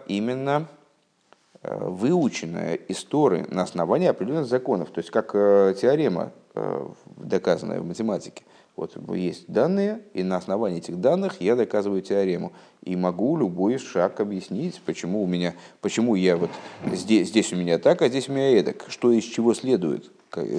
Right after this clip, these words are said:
на, на че-, на чем я основываюсь. Вот это, вот это хидуш. А, но при этом никто пока что не догадался сделать вот такой вот, вот так вот подойти к этому вопросу. Это называется хидуш.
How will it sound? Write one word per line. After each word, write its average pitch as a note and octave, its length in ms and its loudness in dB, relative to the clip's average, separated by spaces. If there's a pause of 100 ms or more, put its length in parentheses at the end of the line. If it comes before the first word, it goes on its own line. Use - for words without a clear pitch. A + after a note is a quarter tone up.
на, G2+ 140 2
на F#2+ 180 0
че-, A2+ 180 0
на G2+ 120 -2
чем A#2+ 200 -2
я G#2 100 4
основываюсь. F#2+ 480 -2 (280)
Вот G2+ 160 -4
это, G2+ 160 4
вот A2 200 0
это - 340 0
хидуш. - 480 -10 (720)
А, F2+ 220 2
но A#2 200 8
при G#2 180 8
этом E3+ 220 10
никто C#3 280 4
пока A#2+ 260 6
что - 140 -6
не A2+ 80 0
догадался A2+ 560 6
сделать F#2+ 380 2
вот F#2 220 -2
такой G2 260 2
вот, F#2 200 -2
вот G2 220 -2
так F2 200 6
вот - 120 -4
подойти F2 340 -2
к - 80 -8
этому E2+ 220 -6
вопросу. - 300 -4
Это D3 80 -6
называется B2 320 0
хидуш. - 340 -10